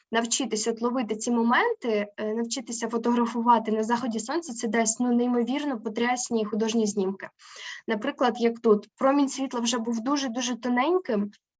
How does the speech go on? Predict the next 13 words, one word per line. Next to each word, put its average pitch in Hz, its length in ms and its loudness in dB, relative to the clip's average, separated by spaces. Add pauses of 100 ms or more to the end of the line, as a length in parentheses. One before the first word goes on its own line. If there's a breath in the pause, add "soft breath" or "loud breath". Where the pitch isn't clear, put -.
(160)
але 233 320 2
він 254 240 -2
падав 240 460 4 (200)
якраз 233 400 -4
чітко - 380 -2
на 240 100 2
модель. 233 360 2
Позаду 269 580 2
у 240 40 0
нас 240 320 -4
ліс. 202 460 -4
В 208 200 -2
обробці, 247 720 4